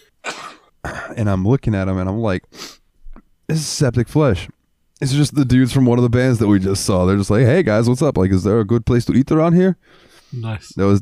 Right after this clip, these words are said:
Speaker 1: uh, the food, is there good food around here? And I'm like, "Uh, well, we're, we're not really from here, dude, but, like, there's a lot of restaurants, like, four blocks that way if you just keep walking that way." And they were like,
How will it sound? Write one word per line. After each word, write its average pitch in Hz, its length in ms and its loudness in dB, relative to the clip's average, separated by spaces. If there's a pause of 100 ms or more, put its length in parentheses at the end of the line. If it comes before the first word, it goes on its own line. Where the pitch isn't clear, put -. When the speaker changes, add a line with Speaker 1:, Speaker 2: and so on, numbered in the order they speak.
Speaker 1:
uh, 101 100 2
the 95 180 0
food, 165 320 2 (120)
is 101 140 0
there 101 120 2
good 123 200 0
food 160 220 0
around 190 180 2
here? 196 200 2
And 104 120 -4
I'm 80 60 -6
like, 78 240 -6 (720)
"Uh, 80 1080 -2
well, 80 320 -6
we're, 87 220 -2
we're 98 140 2
not 156 140 0
really 117 160 2
from 135 260 0
here, 95 160 2
dude, 92 260 0
but, 95 140 -2
like, 87 320 -2 (140)
there's 120 160 0
a - 40 0
lot 113 300 0
of 113 80 2
restaurants, 107 560 -2
like, 85 320 -18 (460)
four 104 360 -4
blocks 101 380 -4
that 95 240 -4
way 80 240 -8
if 85 140 -10
you 92 60 0
just 92 140 -2
keep - 180 -6
walking 92 240 0
that 87 140 -6
way." 80 80 -8
And 85 80 -6
they 85 40 -2
were 82 80 -2
like, 76 160 -6